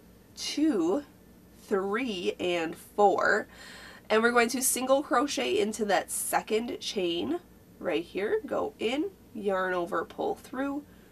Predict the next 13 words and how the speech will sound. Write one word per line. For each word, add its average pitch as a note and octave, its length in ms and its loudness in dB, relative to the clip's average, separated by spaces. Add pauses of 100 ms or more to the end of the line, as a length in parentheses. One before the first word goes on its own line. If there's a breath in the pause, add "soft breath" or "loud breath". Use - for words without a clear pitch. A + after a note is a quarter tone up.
(300 loud breath)
yarn A3 320 4
over, G3+ 260 4
and G3+ 140 2
pull F3+ 240 -4
through F3 280 -2
two. - 380 -6 (1040 loud breath)
And G3+ 200 4
then G3+ 140 8
in F#3 200 2
each G#3+ 200 -2
of G3 100 2
these G3+ 260 0
next F3+ 380 -2